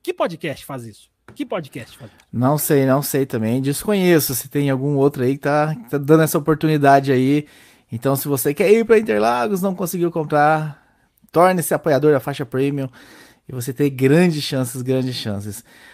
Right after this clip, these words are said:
Speaker 2: Pra gente acelerar aqui com os superchats que restam, Fábio Campos, temos aqui o Gabriel Queiroz. Punição do Sainz, foi culpa do piloto ou da equipe?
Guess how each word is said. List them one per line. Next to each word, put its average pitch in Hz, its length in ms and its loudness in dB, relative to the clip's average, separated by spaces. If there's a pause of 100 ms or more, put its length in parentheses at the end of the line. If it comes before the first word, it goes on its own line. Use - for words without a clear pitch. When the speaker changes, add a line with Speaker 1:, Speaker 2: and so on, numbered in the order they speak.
(100)
Speaker 2:
Pra 175 120 4
gente 247 180 4
acelerar 196 380 6
aqui 175 160 0
com 170 100 -2
os 160 100 -2
superchats 151 600 -2
que 139 100 -4
restam, 147 480 -2
Fábio 123 280 -6
Campos, 107 500 -8
temos 160 260 -2
aqui 151 200 -2
o 147 60 2
Gabriel 143 520 2
Queiroz. 151 720 4 (360)
Punição 269 380 2
do 220 100 4
Sainz, 185 420 2
foi 175 100 -2
culpa 202 260 -2
do 175 80 2
piloto 277 400 -2
ou 254 60 -4
da 175 80 -2
equipe? - 400 -12